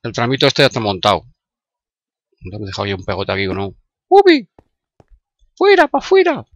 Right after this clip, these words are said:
Se me ha hecho esto a, de noche. Mira, saltitos. No es de alegría, ¿eh? Que no me vuela esto. Bueno, el tramo este está montado. Vamos a ir hacia el otro lado. Vamos a poner primero,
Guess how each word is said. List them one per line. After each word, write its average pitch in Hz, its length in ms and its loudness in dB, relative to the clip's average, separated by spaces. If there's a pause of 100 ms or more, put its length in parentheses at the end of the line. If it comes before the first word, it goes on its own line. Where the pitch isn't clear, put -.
(300)
Se - 120 -12
me 104 80 -2
ha - 40 0
hecho - 120 -6
esto 123 180 0
a, 98 300 2 (100)
de 101 160 -4
noche. 107 380 0 (760)
Mira, 104 200 -8
saltitos. 98 680 -6
No 117 120 -8
es 113 60 -8
de 127 60 0
alegría, 104 480 0
¿eh? 113 80 -2
Que - 80 -6
no 123 80 -2
me 117 100 0
vuela 107 340 4
esto. 92 380 -6 (1700)
Bueno, 90 260 -12
el 92 80 -12
tramo 120 220 -6
este 120 140 -6
está 113 160 -6
montado. 95 420 -4
Vamos 107 260 -4
a 117 40 -2
ir 120 60 0
hacia 110 180 -6
el 107 60 -2
otro 101 140 -6
lado. 113 320 -2
Vamos 107 140 -8
a 104 40 -8
poner 101 180 -8
primero, 101 440 -6